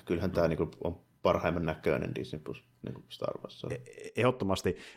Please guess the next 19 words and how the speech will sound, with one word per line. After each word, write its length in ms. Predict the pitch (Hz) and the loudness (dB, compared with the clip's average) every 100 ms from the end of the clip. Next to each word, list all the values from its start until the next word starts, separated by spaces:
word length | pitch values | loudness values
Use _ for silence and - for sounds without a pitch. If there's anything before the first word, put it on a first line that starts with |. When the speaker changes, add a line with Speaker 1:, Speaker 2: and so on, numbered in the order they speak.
| - | 2
Speaker 2:
Puhuttiin 280 | 110 110 101 | 4 6 4
sitten 200 | - 98 | 4 4
jostain 340 | 95 98 92 | 4 4 4
niinku 500 | 90 87 92 85 73 - | 2 2 2 2 -4 0
erikoisefekteistä 880 | 104 101 98 90 92 95 87 87 92 | 4 6 4 4 4 4 4 2 2
tai 180 | 82 82 | 0 0
niinku 460 | 85 92 87 76 | 0 2 0 4
valtavista 580 | 95 95 90 90 95 80 | 4 6 4 2 2 4
lavasteista, 420 | 98 98 95 - | 6 6 4 2
mitä 140 | 87 85 | 0 2
rakennettiin 520 | 90 90 85 - 82 | 2 2 0 -2 -2
tätä 140 | 78 | 0
sarjaa 280 | 82 87 82 | 2 2 2
varten, 280 | 87 90 82 | 2 0 0
niin 80 | 85 | 0
se 100 | 92 | 2
on 60 | |
visuaalisesti 360 | 120 131 - - | 2 2 2 0
niinku 360 | 80 80 - | 0 -2 -4